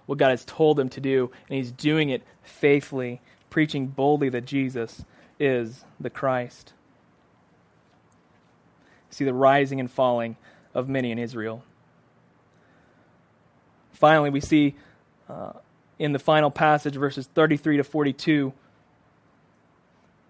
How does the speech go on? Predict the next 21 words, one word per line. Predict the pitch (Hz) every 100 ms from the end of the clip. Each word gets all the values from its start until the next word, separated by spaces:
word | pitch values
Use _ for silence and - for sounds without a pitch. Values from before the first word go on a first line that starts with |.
| _ _ _ _ _ _ _
rejoicing | 143 143 143 170 175 180
in | 156
suffering | 139 - 156 - 156 151 - _ _ _ 139
and | -
continued | 143 - 165 151 -
anger | 143 151 151 147
and | 131
hatred | 127 139 - 131 127
from | 131
the | 123
leadership. | 127 127 127 127 123 - _ _ _ _ _ _ _ _ _ _ _ _ _ _ _ _ _ - - - -
So | -
Peter | - 202 196
says | 175 190 185
this | 165 151
to | - 170
them. | 156 139
He, | 139 165
you | 151
know, | 131
he, | 131